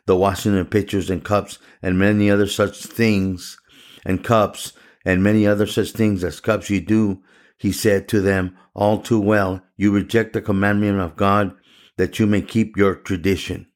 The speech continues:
And that's what the topic is tonight, the traditions of men.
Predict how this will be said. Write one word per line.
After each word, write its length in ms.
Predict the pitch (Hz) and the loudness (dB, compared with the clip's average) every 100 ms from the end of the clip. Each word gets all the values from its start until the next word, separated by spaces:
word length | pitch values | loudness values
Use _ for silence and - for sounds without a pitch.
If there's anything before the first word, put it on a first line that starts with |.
| _ _ _ _ _ _ - - | _ _ _ _ _ _ -20 -10
And 120 | 95 | 0
that's 220 | 113 120 | 0 2
what 140 | 143 123 | -2 -2
the 80 | |
topic 440 | - 127 127 123 - | -2 -2 0 -2 0
is 200 | 120 - | -2 -2
tonight, 500 | 123 123 110 95 - - - | -2 0 -2 -4 -14 -8 -2
the 120 | 107 | -2
traditions 640 | - 87 117 120 131 113 | -2 -2 0 0 -2 -2
of 160 | 110 82 | -2 -2
men. 460 | 104 110 87 78 | 0 0 -2 -8